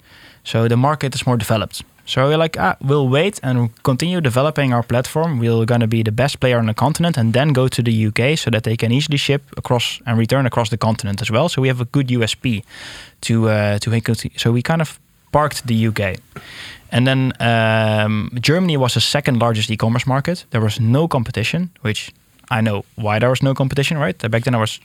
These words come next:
no competition. Um, so we're like, "Oh, blue ocean, easy gains.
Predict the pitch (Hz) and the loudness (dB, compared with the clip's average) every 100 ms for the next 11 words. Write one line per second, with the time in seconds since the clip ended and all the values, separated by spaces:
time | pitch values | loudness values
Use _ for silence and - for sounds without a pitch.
0 | - 180 170 151 139 - 135 135 131 127 | -10 -2 0 0 0 0 0 0 0 -2
1 | - - - - - 107 101 98 98 98 | -10 -20 -20 -20 -6 -2 2 2 2 0
2 | 98 - - - _ - 147 143 - 156 | -2 -4 -8 -14 _ -6 0 0 0 -2
3 | 120 113 113 170 110 107 - _ _ _ | 0 2 2 0 -2 -4 -8 _ _ _
4 | _ _ _ - 110 107 117 147 120 - | _ _ _ -2 0 2 0 0 -2 -6